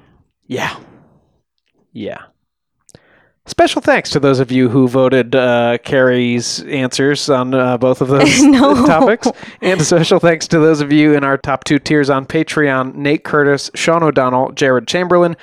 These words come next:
Speaker 1: Maria Ferrante, Robin McCabe, Comfy Mike, Alex Nakutis, Ryan Regan, Christy Atchison, Kate Pope, Haley, Aussie Sean Downs, Ryan, Ryan, Enrique, and Derek. Thank you guys. We love you very much.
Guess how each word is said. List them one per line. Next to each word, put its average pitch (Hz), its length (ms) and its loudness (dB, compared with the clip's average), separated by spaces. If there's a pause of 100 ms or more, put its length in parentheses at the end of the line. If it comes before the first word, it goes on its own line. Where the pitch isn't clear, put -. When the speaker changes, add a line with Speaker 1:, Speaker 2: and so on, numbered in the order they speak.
(140)
Speaker 1:
Maria 214 300 2
Ferrante, 135 560 0
Robin 120 360 -4
McCabe, 180 380 -2 (300)
Comfy 220 300 -2
Mike, 160 400 -2
Alex 131 340 -4
Nakutis, 185 600 -2
Ryan 208 320 -2
Regan, 143 360 0
Christy 180 420 -2
Atchison, 123 480 -4 (260)
Kate - 240 -4
Pope, 165 380 0
Haley, 175 480 0 (160)
Aussie 123 360 0
Sean 120 320 -4
Downs, 208 440 0 (200)
Ryan, 220 460 -2 (540)
Ryan, 220 540 0
Enrique, 185 680 0
and 160 320 -4 (100)
Derek. 123 460 -2 (160)
Thank 127 180 -4
you 120 80 -10
guys. 208 260 0
We 131 100 0
love 113 180 -4
you 113 80 -4
very 127 240 0
much. 247 500 -2